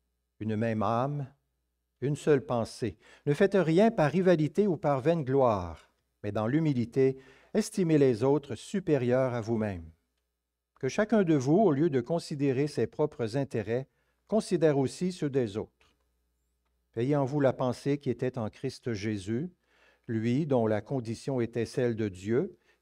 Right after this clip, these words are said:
il n'a pas estimé comme une proie à arracher d'être égal avec Dieu, mais il s'est dépouillé lui-même en prenant la condition d'esclave,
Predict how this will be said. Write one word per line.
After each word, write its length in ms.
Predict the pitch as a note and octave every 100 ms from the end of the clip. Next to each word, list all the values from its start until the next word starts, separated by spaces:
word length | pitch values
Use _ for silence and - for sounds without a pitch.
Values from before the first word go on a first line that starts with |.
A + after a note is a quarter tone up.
| -
il 120 | A#2+
n'a 140 | C3
pas 180 | C#3 G3
estimé 520 | E3 - - C3+ E3+
comme 220 | F3+ C#3 B2+
une 200 | B2+ A#2+
proie 580 | - - A#2 B2 D#3+ F3+
à 320 | A#2 - B2+
arracher 400 | A#2 G#2 - E3+
d'être 320 | A#2+ A2 -
égal 360 | C3+ C3+ D3 C3
avec 280 | G#2+ G2+ F#2
Dieu, 360 | G2+ G#2+ C#3+ - _ _ _ _
mais 100 | C#3+
il 80 | D#3
s'est 180 | - E3+
dépouillé 460 | E3 G#3+ G3+ G3 F#3+
lui-même 640 | D#3+ C3+ B2 B2 D#3+ E3 - _ _
en 140 | A2 G#2
prenant 400 | - A#2+ C3+ C3
la 100 | G2+
condition 600 | - A2 G#2 - A#2 A#2
d'esclave, 720 | B2 - G#2 G2 G2 A#2